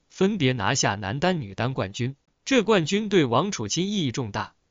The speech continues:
她不仅达成总决赛三连冠，还找回了自己巅峰时的状态。巴黎奥运会后，王楚钦的比赛之路走得不顺，不知道是奥运会被淘汰后心态没调整好，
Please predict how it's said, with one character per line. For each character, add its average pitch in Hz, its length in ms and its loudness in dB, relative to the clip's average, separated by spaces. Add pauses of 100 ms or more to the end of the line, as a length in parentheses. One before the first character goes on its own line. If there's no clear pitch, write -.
(140)
她 180 160 2
不 180 220 4
仅 110 180 -4
达 110 220 2
成 165 240 -4
总 98 200 -10
决 117 160 -4
赛 131 200 0
三 185 200 0
连 120 200 -4
冠， 107 220 -4 (260)
还 131 220 2
找 101 260 0
回 117 120 -2
了 123 120 0
自 180 180 0
己 104 160 -8
巅 160 240 -2
峰 208 220 -2
时 117 160 -4
的 107 100 -4
状 98 220 -6
态。 - 200 -12 (240)
巴 175 200 6
黎 139 120 4
奥 185 200 4
运 165 120 2
会 131 180 0
后， 101 280 -2 (320)
王 196 260 6
楚 110 200 -4
钦 196 160 0
的 165 100 2
比 101 220 -6
赛 131 200 4
之 196 200 0
路 185 180 2
走 95 180 -8
得 - 120 -12
不 110 120 -6
顺， 117 220 -4 (320)
不 196 140 6
知 208 140 4
道 170 180 8
是 135 160 0
奥 160 200 4
运 156 140 0
会 135 220 4
被 131 180 2
淘 123 220 -2
汰 139 180 2
后 104 340 -6
心 214 300 0
态 185 200 2
没 117 180 0
调 151 240 2
整 156 160 -2
好， 95 280 -12